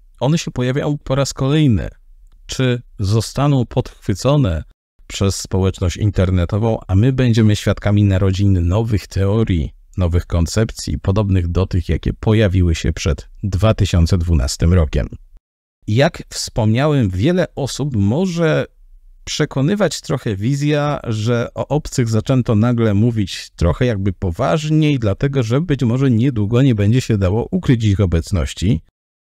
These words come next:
Czy wyskoczą z podziemi? A może w grę wchodzi właśnie ten przylot floty obcych, jak w Problemie Trzech Ciał? A może Anjalia inspirowała się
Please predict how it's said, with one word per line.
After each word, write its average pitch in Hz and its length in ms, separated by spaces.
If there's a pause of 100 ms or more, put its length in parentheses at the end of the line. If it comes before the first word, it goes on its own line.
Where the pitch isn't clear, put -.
(120)
Czy - 180
wyskoczą 160 540
z - 80
podziemi? 143 640 (320)
A 82 140
może 104 300
w 107 60
grę 104 220
wchodzi 110 560
właśnie 101 380
ten 110 200
przylot 110 380
floty 104 400
obcych, 98 520 (440)
jak 92 300
w - 200
Problemie 90 540
Trzech - 300
Ciał? 101 440 (460)
A 95 80
może 107 420
Anjalia 95 680
inspirowała 143 720
się 101 260